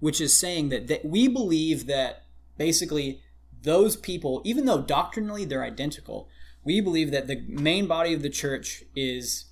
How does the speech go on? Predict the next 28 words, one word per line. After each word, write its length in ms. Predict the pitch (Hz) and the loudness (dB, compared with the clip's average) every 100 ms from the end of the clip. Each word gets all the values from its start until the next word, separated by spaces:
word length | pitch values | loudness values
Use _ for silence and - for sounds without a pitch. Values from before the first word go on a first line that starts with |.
| - | 2
illegitimate 840 | 190 175 147 113 127 131 110 - - - - - | 4 4 2 0 -4 -4 -6 -10 -14 -20 -16 -8
and 180 | 123 | -6
that 140 | 123 117 | -6 -2
they 340 | 131 131 131 - | 0 0 -2 -4
are 140 | 131 | -4
not, 580 | 127 127 123 120 - - - - - - - | -2 0 0 -2 -8 -16 -18 -20 -20 -18 -10
that 180 | - | 0
basically 440 | 127 160 - 139 131 | 4 4 2 -2 -4
baptism 680 | 113 139 139 147 - 120 123 | -2 0 2 0 -4 -6 -6
doesn't 320 | 117 117 110 | -6 -8 -12
count, 300 | - - 110 - | -12 -12 -12 -12
right? 320 | 127 127 - - - - | -8 -8 -8 -14 -20 -10
So 100 | - | -4
this 100 | 170 | 0
is 60 | 165 | 0
a 60 | |
big 240 | 120 147 123 | 0 0 0
deal. 360 | 143 127 113 - - - | 0 -2 -6 -16 -20 -12
And 120 | 135 | -4
there 120 | 135 | 0
were 200 | 143 135 | 0 -2
wars 480 | 131 123 123 123 123 | -6 -8 -4 -4 -6
about 320 | 117 120 117 | -6 -6 -6
this, 300 | - 104 123 117 | -6 -2 -2 -4
and 140 | 110 | -6
people 240 | - 123 113 | -8 -8 -6
died. 500 | 113 113 113 110 107 | -6 -6 -6 -8 -10
And, 220 | - | -14